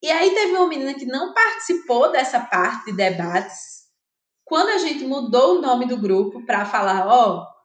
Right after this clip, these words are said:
clube, nananana, livro do mês, Quem é Você, Alaska, do John Green." Aí ela falou assim, "Nossa, vocês vão ler Alaska? Eu fiquei traumatizada porque acontece tal coisa."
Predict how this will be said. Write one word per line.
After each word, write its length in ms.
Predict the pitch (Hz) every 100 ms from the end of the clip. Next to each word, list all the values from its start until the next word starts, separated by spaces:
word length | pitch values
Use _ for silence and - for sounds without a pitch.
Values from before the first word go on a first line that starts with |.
| _
clube, 520 | - 220 285 302 285 262
nananana, 600 | 226 233 240 233 285 269
livro 340 | 247 269 277
do 80 | 254
mês, 300 | 233 240 247
Quem 120 | 240
é 40 | 240
Você, 180 | 247
Alaska, 380 | 254 202 202 -
do 60 | 208
John 160 | 269
Green." 320 | 262 196 175 - _ _ _ _ _ 247
Aí 80 | 269
ela 120 | 294
falou 180 | 311 294
assim, 280 | 302 277
"Nossa, 320 | 269 320 - 403
vocês 240 | - 349
vão 140 | 320 311
ler 100 | 330
Alaska? 920 | 330 254 285 403 - - 190 - - _ _ _ -
Eu 140 | 294 359
fiquei 500 | 370 359 330 381 381
traumatizada 760 | 339 320 370 403 359 330 349
porque 220 | 339 -
acontece 640 | 320 311 302 294 311 320 339
tal 240 | 302 349 -
coisa." 540 | 277 254 262 202